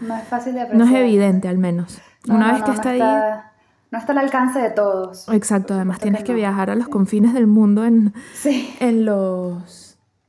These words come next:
Speaker 1: en el desierto de, de Chile para, para poder apreciarla. O sea, no,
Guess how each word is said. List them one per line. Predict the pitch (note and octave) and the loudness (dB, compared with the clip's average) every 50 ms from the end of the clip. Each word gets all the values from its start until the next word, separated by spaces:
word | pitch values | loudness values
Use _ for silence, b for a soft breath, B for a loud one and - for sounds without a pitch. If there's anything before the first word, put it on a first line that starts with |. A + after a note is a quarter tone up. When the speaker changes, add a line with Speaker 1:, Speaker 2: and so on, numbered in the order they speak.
| _ _ _ _ _ _ _ _ _ _ _ _ _ B B B B B B B B B B B B B B B B B | _ _ _ _ _ _ _ _ _ _ _ _ _ B B B B B B B B B B B B B B B B B
Speaker 1:
en | C4+ C4 B3 | 2 4 4
el | A#3+ A#3 | 4 4
desierto | A#3+ B3 - - C4 A#3+ A3 G#3+ G3+ G#3 A3+ A#3 | 2 2 2 2 2 2 2 2 0 -2 -2 0
de, | B3 B3+ B3+ A#3+ A3+ G#3+ G3+ G3 F#3 F3 - F3+ | 0 0 0 -2 -2 -2 -2 -2 -2 -4 0 2
de | G#3 G#3 G#3 | 0 0 0
Chile | - - C#4 B3+ A#3+ A#3+ A#3+ B3+ C#4+ D4+ | 2 2 2 2 4 2 0 0 -2 -2
para, | - C4 A#3+ A3 G#3 G3 G3 F#3+ F3+ F#3+ F#3 F3+ F3+ F3 E3+ - _ - _ _ _ _ | -2 -2 0 2 2 2 2 2 0 0 -2 -2 -4 -6 -8 -10 _ -20 _ _ _ _
para | - G3 F#3+ F#3 | -4 -2 -2 0
poder | F#3 F#3 F#3 | 0 -2 -2
apreciarla. | F#3+ F#3+ - A3 - - G#3+ A3 G#3+ G3+ F3+ F3+ F3 - _ | -2 -2 -2 -4 0 0 -2 -2 -2 -4 -6 -8 -8 -12 _
O | - F#3+ | -8 -8
sea, | F#3 - G3+ F#3+ F#3 F3+ | -6 -4 -4 -4 -2 -2
no, | F3+ F3+ F3+ F3 F3 F3 F3 F3+ | -2 -2 -2 -2 -2 -2 -4 -6